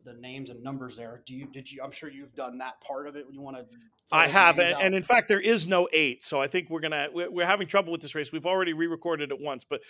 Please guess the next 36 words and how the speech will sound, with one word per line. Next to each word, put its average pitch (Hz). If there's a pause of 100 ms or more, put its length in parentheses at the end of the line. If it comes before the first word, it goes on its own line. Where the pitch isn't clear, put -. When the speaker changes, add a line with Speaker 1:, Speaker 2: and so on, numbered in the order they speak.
Speaker 2:
so 165
maybe 175
we 170
can, 151
uh, 139
maybe 175
we 190
can 147
push -
through 165
and - (260)
Speaker 1:
Hold 139
on. -
Speaker 2:
<laughs> -
Speaker 1:
What, 165 (220)
Speaker 2:
see 320
if 202
we 214
can 190
Speaker 1:
okay. 143
Speaker 2:
figure 180
it 180
out. 180
Speaker 1:
How 220
do 233
we, 208 (500)
how's 180
it? 180
I 170
thought 190
it 165
was 147
Speaker 2:
I 196
have 196
Speaker 1:
seven? 143
Speaker 2:
it. 240